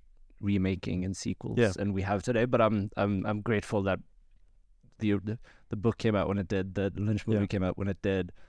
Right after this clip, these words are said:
Speaker 1: Jodorowsky's Dune is, it, it's just, it, it fills life with conversations and
Speaker 2: Yeah.
Speaker 1: joy and thoughts, and that's,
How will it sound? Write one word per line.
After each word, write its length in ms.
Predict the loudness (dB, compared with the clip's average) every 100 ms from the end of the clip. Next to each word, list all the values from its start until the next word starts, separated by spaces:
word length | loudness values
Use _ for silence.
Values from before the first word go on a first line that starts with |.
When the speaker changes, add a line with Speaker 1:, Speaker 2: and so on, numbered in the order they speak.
| -20 -4
Speaker 1:
Jodorowsky's 540 | -2 0 -2 -2 -8 -6
Dune 440 | -2 2 2 0
is, 140 | -2 -4
it, 160 | -4 -4
it's 200 | -4 -4
just, 320 | 0 0 0
it, 160 | -2 -2
it 180 | 0 -2 -2
fills 640 | 2 4 4 -4 -10 -16 -20 -20 -14 0
life 400 | 2 2 0 -4
with 340 | -4 -4 -8
conversations 800 | -4 -2 0 0 0 0 -2 -2
and 100 | -2 2
Speaker 2:
Yeah. 0 | 4
Speaker 1:
joy 260 | 4 2 0
and 320 | 0 -2 -4 -2
thoughts, 360 | 0 0 0 -4
and 340 | -2 0 2
that's, 440 | 2 2 -2 -14